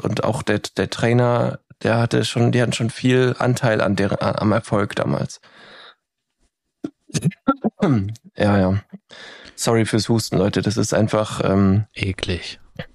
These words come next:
Speaker 1: ja, es geht nicht anders. Tut mir leid. Tut
Speaker 2: Ich,
Speaker 1: mir leid.
Speaker 2: ich hab noch zwei, zwei interessante Facts aus, äh, der Welt des Fußballs
Speaker 1: Ja, äh, du
Speaker 2: mitgebracht,
Speaker 1: hast
Speaker 2: wenn wir schon im
Speaker 1: Oh.
Speaker 2: Thema Fußballbereich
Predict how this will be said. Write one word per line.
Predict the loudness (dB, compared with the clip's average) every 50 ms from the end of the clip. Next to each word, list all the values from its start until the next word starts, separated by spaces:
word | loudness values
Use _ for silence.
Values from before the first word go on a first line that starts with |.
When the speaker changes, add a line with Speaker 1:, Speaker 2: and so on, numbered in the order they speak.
| _ _ -20 -20 _ _ 0
Speaker 1:
ja, | 0 0 0 0 -4
es | -6 -12 -8 -6
geht | -6 -4 -2
nicht | -2 -2 -2
anders. | -2 -2 -2 -2 -4 -6 -8 -12 -16 _ _ _ _ _ _ _ _ _ -20 -20 -20 -20 -20 -20 -20 -20 -20 -20 -20 -20 -18 -8 -2
Tut | 2 2 2 2 2 2
mir | 2 4 4 4 4
leid. | 4 4 4 4 4 2 0 -2 -6 -12 -14 -14 -16 -18 -20 -16 -8 -4
Tut | -2 -2
Speaker 2:
Ich, | -2 -2 -4 -6 -4
Speaker 1:
mir | -4 -4 -4
leid. | -6 -8 -6 -6 -8 -8 -10 -20 _ _
Speaker 2:
ich | -10 -8 -4 -4
hab | -4 -2 -2
noch | -2 -2 -2 -4
zwei, | -4 -6 -4 -2 0 0 2 2 2 0 0 -2 -4
zwei | -6 -4 -2 -2 0
interessante | 0 -2 -2 -4 -4 -2 -2 -2 -2 -2 -4 -6
Facts | -6 -10 -18 -20 -12 -6 -4 -4 -4 -4 -6 -10 -10 -8
aus, | -4 -2 0 0 0 0 -2 -2 -4 -4 -8 -8 -6
äh, | -2 0 2 2 2 2 2 2 2 0 0
der | 0 0 0
Welt | 0 -2 -2 -2
des | -4 -4
Fußballs | -2 -2 -2 0 0 -2 -2 -2 -2 0 0 -2 -2 -4 -8 -8 -12 -16 -18 -20 _ _ _ _ _ _ _ _ _ -2
Speaker 1:
Ja, | 0 2 2 2 2 0
äh, | 0
du | 0
Speaker 2:
mitgebracht, | 0 2 2 2 2 2 2 -2 -4
Speaker 1:
hast | -4
Speaker 2:
wenn | -2 -2 0
wir | 0
schon | -2 -2 -2 -2
im | 0
Speaker 1:
Oh. | 0 0 0
Speaker 2:
Thema | 0 -2 -2 -2 -4
Fußballbereich | -8 -14 -18 -18 -14 -10 -10 -8 -6 -4 -4 -4 -4 -4 -8 _ -8 -6 -6 -6 -8